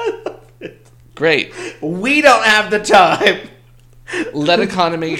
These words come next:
Speaker 2: Works Talent Network
Speaker 1: Help you
Speaker 2: Help
Speaker 1: do
Speaker 2: you do more with less. Because economy works is when we work.
Speaker 1: The
Speaker 2: The economy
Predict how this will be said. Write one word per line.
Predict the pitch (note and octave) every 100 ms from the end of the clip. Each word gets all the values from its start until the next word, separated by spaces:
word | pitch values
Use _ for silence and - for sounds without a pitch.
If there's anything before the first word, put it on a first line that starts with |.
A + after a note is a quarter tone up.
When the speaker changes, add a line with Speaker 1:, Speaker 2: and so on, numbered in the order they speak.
| -
Speaker 2:
Works | C3+ C#3 C#3+ - -
Talent | - - D3+ D#3+ A#2
Network | G#2+ G#2 G2+ A#2+ - - - _ _ _ _ _ - - -
Speaker 1:
Help | D3+ D3
you | D3
Speaker 2:
Help | D3 D3+
Speaker 1:
do | C#3+
Speaker 2:
you | C#3
do | D#3
more | C3+ D#3+ C3+
with | B2+ C3
less. | A#2 A2+ - - - - - - -
Because | A#2+ C3 B2+
economy | B2+ C#3+ D3 D3 C#3+ D3
works | D#3+ F3+ F#3+ - - _ _ _ -
is | A2+ A#2
when | A#2 G#2
we | C3+
work. | F#3+ G#2+ G#2 - - _ _
Speaker 1:
The | D3 E3
Speaker 2:
The | - C4+
economy | D4+ B3